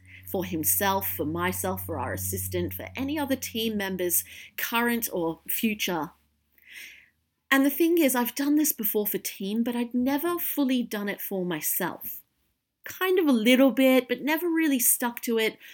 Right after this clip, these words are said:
or refined it. I'd still been doing a bit of everything. And when we created this clearly defined role and responsibilities for each person, we realized that Richie is amazing at communication, team, system and procedures, and the financials.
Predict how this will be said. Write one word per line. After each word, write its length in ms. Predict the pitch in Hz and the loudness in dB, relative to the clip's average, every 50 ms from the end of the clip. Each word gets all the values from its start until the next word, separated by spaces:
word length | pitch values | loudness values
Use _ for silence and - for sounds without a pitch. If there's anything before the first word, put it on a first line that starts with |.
| - - _ | -20 -12 _
or 160 | - 208 196 | 0 0 0
refined 500 | 190 196 190 - - 190 190 190 185 175 | 2 0 -2 -2 -2 0 0 0 2 2
it. 160 | 175 156 - - | 2 0 0 -2
I'd 160 | 185 190 - | -6 -6 -4
still 460 | - - - - - 294 302 311 277 | -6 -6 -6 -4 -2 0 0 0 0
been 280 | 247 254 247 254 240 233 | 0 0 2 2 2 2
doing 360 | 226 226 233 247 233 208 185 | 0 0 0 2 2 2 0
a 60 | 170 | -2
bit 200 | 156 - 202 196 | 0 0 0 0
of 120 | 202 185 - | 0 0 -2
everything. 640 | - 160 202 180 175 175 170 - - 104 65 - - - - _ _ _ _ _ _ _ _ _ _ - - - _ _ - - - - - - - | -2 -2 -2 -2 -4 -6 -6 -6 -8 -12 -12 -14 -16 -20 -20 _ _ _ _ _ _ _ _ _ _ -20 -20 -20 _ _ -20 -18 -18 -16 -16 -16 -2
And 220 | - 240 247 240 233 | 2 6 6 8 8
when 260 | 262 269 277 285 294 | 6 6 6 4 4
we 140 | 320 320 269 | 4 2 2
created 680 | - - - 269 262 240 240 247 277 311 294 254 - - | 0 -4 -4 -4 0 0 2 2 2 4 4 2 2 2
this 160 | 190 190 - | 0 -2 -2
clearly 560 | - - - - - 240 240 254 262 269 269 | -4 -6 -10 -8 -4 0 2 2 2 2 2
defined 540 | 240 254 240 - - 214 214 208 190 170 175 | 2 2 0 0 0 0 0 0 0 0 0
role 340 | 190 190 196 214 214 202 175 | 0 2 2 2 2 2 2
and 100 | 170 165 | 0 0
responsibilities 1040 | 175 180 - - - 190 190 - - 170 160 - 170 190 220 233 214 190 175 165 - | -2 -2 -2 -4 -4 -4 -4 -4 -6 -8 -6 -6 -4 -2 -2 -2 0 -2 -2 -2 -4
for 100 | - - | -6 -6
each 340 | - - 190 - - - - | -4 -4 -4 -4 -6 -10 -12
person, 680 | - - 254 302 320 - - 185 175 165 151 165 185 _ _ - - - - _ - - - - - _ _ _ | -6 -2 -2 0 0 0 -2 -2 -2 -4 -4 -6 -8 _ _ -20 -20 -20 -20 _ -20 -20 -20 -20 -20 _ _ _
we 240 | 202 233 254 254 233 | 4 6 6 6 6
realized 580 | 240 262 285 320 294 233 190 175 185 180 180 | 6 4 4 4 4 4 4 2 2 0 0
that 160 | 180 180 160 175 | 0 0 0 0
Richie 420 | 175 196 214 220 - - 277 285 | -2 -4 -4 -4 -4 -2 0 2
is 120 | 285 233 | 2 2
amazing 720 | 226 208 196 190 196 202 214 226 220 208 196 - 175 160 156 | 2 0 0 0 0 0 0 0 0 0 0 0 -2 -2 -2
at 100 | - - | -4 -6
communication, 1120 | - 196 175 170 180 175 170 170 165 - - - 185 202 190 - - 214 202 196 196 196 190 | -8 -8 -4 -2 0 0 0 -2 -4 -6 -6 -4 -4 -4 -4 -4 -4 -4 -4 -4 -4 -6 -6
team, 440 | - - - 185 180 185 185 185 180 | -8 -6 -4 -2 -2 0 0 0 -2
system 500 | - - - 220 214 - - - 208 202 | -2 -2 -2 0 0 0 0 0 -2 -2
and 160 | 190 180 185 | -2 -4 -4
procedures, 720 | - 170 160 - - 180 180 185 170 - 185 180 170 165 | -8 -10 -8 -6 -4 -2 -2 -2 -2 0 0 0 0 0
and 140 | - - 160 | -2 -4 -8
the 80 | 156 151 | -10 -10
financials. 960 | - - 190 202 208 196 196 190 180 - - - - - - - - - | -10 -10 -8 -8 -6 -6 -4 -6 -6 -6 -8 -8 -10 -10 -6 -6 -4 -6